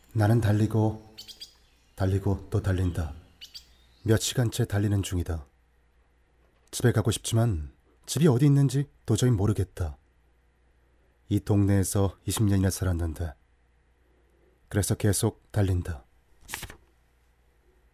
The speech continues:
평소 달릴 때와 똑같은 차림으로, 그러니까 탱크톱에 달리기용 반바지를 입고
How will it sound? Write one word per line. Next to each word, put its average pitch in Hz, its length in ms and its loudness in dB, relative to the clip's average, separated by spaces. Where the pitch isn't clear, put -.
평소 175 260 2
달릴 135 360 2
때와 143 220 2
똑같은 147 500 0
차림으로, 92 680 -4
그러니까 104 440 2
탱크톱에 143 680 2
달리기용 120 480 2
반바지를 98 540 0
입고 - 420 -6